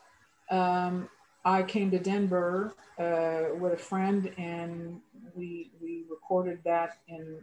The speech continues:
the studio in Denver. And, um, then I went back and I, and I recorded another version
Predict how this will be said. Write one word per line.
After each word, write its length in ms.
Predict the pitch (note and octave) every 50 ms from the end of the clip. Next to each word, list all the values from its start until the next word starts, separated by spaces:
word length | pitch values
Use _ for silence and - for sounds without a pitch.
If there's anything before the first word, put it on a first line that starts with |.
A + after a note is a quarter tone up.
| - _
the 60 | E3
studio 560 | D#3 - - F#3 E3+ D#3+ D#3+ D3+ D3 D3 D3+
in 80 | D3+ D3
Denver. 360 | D#3+ D#3+ D#3+ - G2 - - - _ _ _ _ _ _ _ _ _ _ _ _ _ -
And, 400 | A#3 A#3 B3 B3 A#3+ A#3+ A3+ - - -
um, 460 | A3 A3 A3 A3 G#3+ G#3 G#3+ G#3 - _ _ _ _ - - _
then 120 | - A#3+
I 60 | C4 C4+
went 220 | C#4 A#3+ F#3+ F#3
back 380 | A#3 A3+ A3+ A3+ A3+ A3+ A3+ -
and 100 | G3+ G3+
I, 300 | F#3+ F#3+ F#3+ F#3 - - - - _ -
and 100 | F#3 F#3
I 380 | F#3 F3+ F3 F3 E3+ E3+ F3 - - _ -
recorded 580 | F3+ F#3 F#3 F#3+ - - A#3+ A3+ A3 F#3+ F#3 F3+
another 520 | F#3 F#3 F#3 F#3+ G3+ A#3 B3+ B3 G3+ E3+
version 580 | D#3 D3+ D3 D3 C#3 - - D3+ D#3 D#3 E3